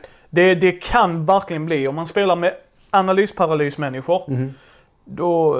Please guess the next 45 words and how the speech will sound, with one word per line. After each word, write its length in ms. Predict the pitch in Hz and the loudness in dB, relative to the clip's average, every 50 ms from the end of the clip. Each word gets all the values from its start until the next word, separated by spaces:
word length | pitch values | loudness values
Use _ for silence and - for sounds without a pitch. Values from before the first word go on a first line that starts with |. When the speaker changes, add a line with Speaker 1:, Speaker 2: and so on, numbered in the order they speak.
| 120 104 - | -2 -2 -4
Speaker 1:
hade 180 | - 170 - 165 | -4 -4 -2 -2
jag 140 | 175 151 175 | -2 -4 -4
inte 280 | 170 180 185 - 104 | -6 -6 -6 -8 -6
spelat 320 | - - 156 156 123 120 - | -2 0 0 0 0 0 0
det. 200 | 123 123 87 - | 0 -2 -2 -4
Fredde 300 | - - 190 185 180 170 | -2 0 0 0 0 0
kan 120 | - 180 | 0 -2
jag 100 | 170 165 | 0 2
ta, 160 | 165 143 131 | 2 2 2
för 100 | 131 - | 2 0
jag 100 | 123 117 | -2 -2
älskar 220 | 139 143 - - 113 | -2 -2 -4 -6 -4
Fredde. 240 | - 123 127 - 104 - - - - - - | 0 0 0 0 0 -4 -6 -14 -12 -8 -6
Eh, 280 | 143 135 120 123 123 131 | -2 -2 0 -2 -2 -4
så 180 | 143 - 147 135 | -4 -2 0 0
är 100 | 101 98 | 2 2
det. 140 | 123 139 143 156 | 0 0 -2 -2
Men 100 | 156 156 | 0 0
jag 80 | 151 | 2
hade 140 | 147 156 156 | 2 0 -2
inte 200 | - 170 156 160 | -2 -4 -4 -4
kunnat 220 | - 156 147 139 143 | -4 -4 -4 -4 -2
sitta 220 | - 139 - 135 | -2 -2 -2 -2
med 340 | 120 107 117 110 127 123 - | -2 0 0 0 -2 -2 -4
tre 200 | - - 131 110 | -2 0 2 2
analysparalysspelare, 1300 | 95 135 135 - 117 123 127 - - 113 101 104 98 107 123 - - - - - - - - - 110 - | 2 0 0 0 0 -2 -2 0 0 2 2 2 0 -2 -4 -8 -12 -12 -8 -2 0 0 2 2 2 2
för 80 | 135 120 | 2 2
Speaker 2:
Nej. 80 | 117 | 4
Speaker 1:
då, 160 | 151 160 156 143 | 4 4 2 2
då 260 | 143 139 135 131 127 | 2 2 4 4 4
hade, 200 | 127 123 107 - 156 - - | 2 0 -2 -2 -6 -10 -10
nej. 320 | 127 131 127 117 110 - - - - - - - - - - - - - - - | -6 -2 -2 -2 -2 -4 -6 -18 -20 -20 -20 -20 -20 -20 -20 -18 -18 -16 -8 -2
Speaker 2:
Nej, 140 | - 180 208 | 2 2 4
och 140 | 220 208 208 196 196 | 6 4 4 4 2
det, 240 | 165 170 196 202 196 - - - - - | 2 2 2 2 0 -8 -18 -20 -10 -2
jag 140 | 196 180 - | -2 0 2
funderar 280 | 196 196 196 214 214 | 4 4 4 4 4
på 220 | 208 - 160 143 139 | 4 4 4 4 4
ifall 220 | 139 - 147 139 | 4 4 4 4
det 100 | 139 139 | 4 2
på 120 | 131 - 135 | 2 0 -6
fler 300 | - - 131 113 117 113 | -2 0 2 2 2 0
spelare 540 | - - 123 110 104 98 92 101 123 139 139 - - - - - - - | 0 2 2 2 2 0 0 0 0 0 -2 -4 -10 -20 -20 -20 -12 -6
blir 380 | 127 110 107 120 123 123 127 | -4 0 2 4 4 4 4
mer 480 | 123 131 131 139 151 156 156 156 147 | 4 4 4 4 4 4 4 4 2